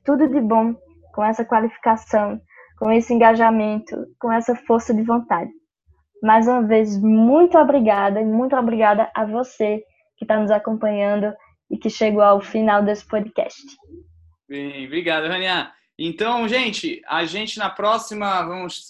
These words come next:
Speaker 2: vir com outro convidado ou convidada aqui. Agradeço muito pela, pela audiência e por, e sempre que vocês souberem,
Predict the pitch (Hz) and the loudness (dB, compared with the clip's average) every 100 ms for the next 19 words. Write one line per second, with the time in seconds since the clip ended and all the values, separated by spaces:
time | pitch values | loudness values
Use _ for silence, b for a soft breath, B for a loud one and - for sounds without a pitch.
0 | 139 156 151 156 151 135 131 160 196 175 | -14 -10 -10 -10 -12 -12 -10 -6 -6 -6
1 | 160 156 143 147 156 147 143 135 135 139 | -12 -12 -8 -4 -4 -6 -12 -10 -4 -2
2 | 147 127 - 190 214 208 _ _ _ _ | -2 -6 -12 -10 -10 -12 _ _ _ _
3 | - 131 139 151 156 151 151 160 165 160 | -16 -8 -8 -8 -12 -12 -12 -10 -8 -8
4 | 143 127 - _ _ 139 131 123 107 - | -8 -12 -18 _ _ -12 -8 -8 -10 -14
5 | _ _ _ _ _ 131 135 131 135 170 | _ _ _ _ _ -14 -12 -10 -8 -6
6 | 180 - 165 - 139 143 131 - - 127 | -8 -10 -14 -14 -14 -12 -12 -16 -20 -16
7 | 131 131 170 165 - 156 - 131 156 170 | -16 -14 -14 -14 -16 -16 -14 -6 -2 -2
8 | 165 151 | -4 -8